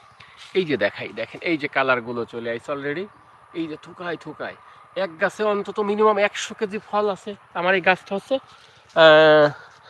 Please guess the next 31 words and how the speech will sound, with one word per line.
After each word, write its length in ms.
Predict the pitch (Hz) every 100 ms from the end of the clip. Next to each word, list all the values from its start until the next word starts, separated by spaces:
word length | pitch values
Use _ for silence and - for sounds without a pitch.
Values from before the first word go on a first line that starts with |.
| - _
চার 220 | - 202 208
বছর 280 | 208 - 240
শেষে 400 | - 240 226 311 -
পাঁচ 160 | 233 202
বছর 240 | 196 233 147
রানিং 280 | 160 233 214
আছে। 220 | 110 - - _ _ - - - _ -
এই 120 | 180
দেখেন 260 | 135 104 107
এই 100 | 87 -
যে 60 | - -
অবস্থা। 340 | - - - - - _ _ _ - -
আমার 140 | 160 214
এখানে 200 | 226 226 135
দুটো 240 | 202 226 247
জাত 240 | 131 110 110
আছে, 240 | 104 - 302 - - - - - - _ _ -
জাত 300 | 113 113 143
সম্পর্কে 460 | - 151 147 160 175 160 -
আজকে 260 | - -
বলবো 300 | 131 160 165 131
না। 100 | 185 - -
দেখেন 220 | 123 -
এই 80 | 113
যে 40 | 131
থোকায় 280 | - - 131
থোকায় 160 | 147 -
কীভাবে 200 | 139 139
ধরছে, 240 | 151 - - _ - -
এইটা 160 | 127 143
একটু 180 | -